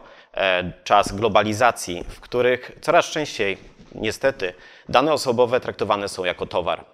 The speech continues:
W związku z tym musimy, e, spowodować, aby te dane były lepiej chronione. rodo zawiera, e, szereg nowych rozwiązań, instrumentów prawnych,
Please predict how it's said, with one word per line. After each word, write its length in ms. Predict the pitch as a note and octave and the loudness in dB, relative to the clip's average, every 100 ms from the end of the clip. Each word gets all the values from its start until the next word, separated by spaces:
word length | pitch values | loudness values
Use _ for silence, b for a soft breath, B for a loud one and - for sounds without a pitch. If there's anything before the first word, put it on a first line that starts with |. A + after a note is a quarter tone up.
| _ | _
W 60 | G2+ | -10
związku 340 | A#2 A#2 A#2 | -10 -8 -12
z 100 | - | -4
tym 220 | A#2+ A#2 A#2+ B B - | 0 0 -4 B B -8
musimy, 380 | B2+ - B2 A#2+ | -6 -4 -4 -4
e, 140 | A#2 G#2+ - - F#2+ F#2 - - | -6 -12 -18 -10 -10 -10 -16 -20
spowodować, 800 | - B2+ A2+ G#2+ G#2+ G2+ - - | -6 -4 0 0 2 0 -2 -6
aby 200 | G#2 F#2 | -6 -6
te 120 | G2 | -4
dane 220 | G2+ G2 | -4 -4
były 300 | F#2+ F2+ E2+ - - | -6 -6 -6 -10 -16
lepiej 380 | G2 G2 F#2 F2+ - | -8 -6 -6 -8 -12
chronione. 440 | A2 G2+ F#2+ E2 - B B B B - | -8 -6 -6 -8 -14 B B B B 0
rodo 460 | C#3 G3 F#3+ F3 | 2 4 4 4
zawiera, 680 | A#2+ C3 C3 D#3+ D3 C3 C3 - - | 0 -2 0 2 4 4 2 -10 -16
e, 160 | G#2 | -14
szereg 340 | - D3 C#3 - | -6 -2 -2 -2
nowych 260 | B2+ A#2+ | -4 -2
rozwiązań, 600 | A#2 A2 G#2 C3 A2+ G2 - | -4 -4 -2 -2 -2 -6 -8
instrumentów 680 | G#2+ - A2 C3+ C3 G2 - | -14 -8 -6 -6 -6 -12 -2
prawnych, 640 | A#2+ G#2+ F#2+ G#2+ C#3 | 2 2 0 -6 -8